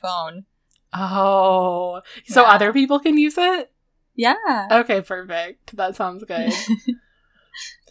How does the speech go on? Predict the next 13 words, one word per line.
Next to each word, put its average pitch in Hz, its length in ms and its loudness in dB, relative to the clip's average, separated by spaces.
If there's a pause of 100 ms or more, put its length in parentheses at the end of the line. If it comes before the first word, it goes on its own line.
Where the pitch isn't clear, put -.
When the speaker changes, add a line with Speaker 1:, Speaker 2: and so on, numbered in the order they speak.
(540)
Speaker 2:
Um, 202 760 0 (160)
Aaron? 214 420 2 (1400)
Not 226 200 2
Speaker 1:
Yeah. 233 60 -2
Speaker 2:
you, 175 200 -6
Speaker 1:
Oh, 294 140 10
Speaker 2:
the 262 60 6
character. 208 460 4
Speaker 1:
yes, - 260 8
Speaker 2:
<laughs> - 20 8
Speaker 1:
Aaron. 262 480 8
<laughs> - 60 4
Speaker 2:
Yes. 240 160 6